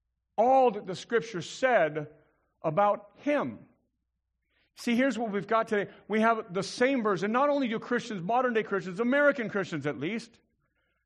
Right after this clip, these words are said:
not only are we, do we have all kinds of resources, right?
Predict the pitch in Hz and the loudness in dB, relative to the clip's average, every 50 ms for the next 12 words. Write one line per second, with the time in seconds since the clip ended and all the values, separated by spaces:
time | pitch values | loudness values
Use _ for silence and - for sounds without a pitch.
0 | _ - 220 262 277 294 294 269 262 233 214 208 180 214 226 220 202 - - - | _ 2 2 4 4 4 4 4 4 4 4 2 2 0 -2 -4 -4 -8 -12 -18
1 | _ _ _ _ _ _ _ _ _ - 202 214 233 226 226 214 214 - - - | _ _ _ _ _ _ _ _ _ -4 -2 2 4 4 4 4 2 0 -2 0
2 | - 262 285 277 - 262 269 262 190 202 170 156 185 240 269 233 - - 196 170 | 4 6 6 6 4 2 2 2 2 0 -2 -2 0 0 0 0 0 -2 -2 -2
3 | 156 - - 185 208 233 190 - - - _ _ _ _ _ _ - 196 233 247 | -2 -2 -2 -4 -4 -4 -6 -12 -16 -20 _ _ _ _ _ _ 0 2 2 0
4 | 214 185 | -2 -6